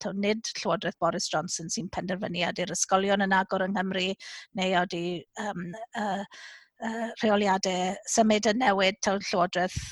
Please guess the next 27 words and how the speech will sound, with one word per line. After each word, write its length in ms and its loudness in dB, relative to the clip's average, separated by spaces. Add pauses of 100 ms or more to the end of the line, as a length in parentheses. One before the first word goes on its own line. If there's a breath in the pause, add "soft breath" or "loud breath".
(160)
yy, 100 -4 (100)
Cymru 260 4
sy'n 180 -2
penderfynu 420 -2
ar 100 -2
hynny 220 -2
erbyn 300 -4
hyn. 200 -6 (180)
<clears throat> 220 10
A 60 10
le 160 8
mae'r 240 8 (360 loud breath)
penderfyniadau'n 580 2
cael 120 0
eu 60 -8
cymryd, 400 0 (240)
yym, 180 0 (360)
wedi 220 2
dod 220 2
yn 120 4
agos-, 320 0 (100)
yy, 180 4
wedi 240 2
dod 200 4
yn 140 0
fwy, 180 -2
yy, 760 -10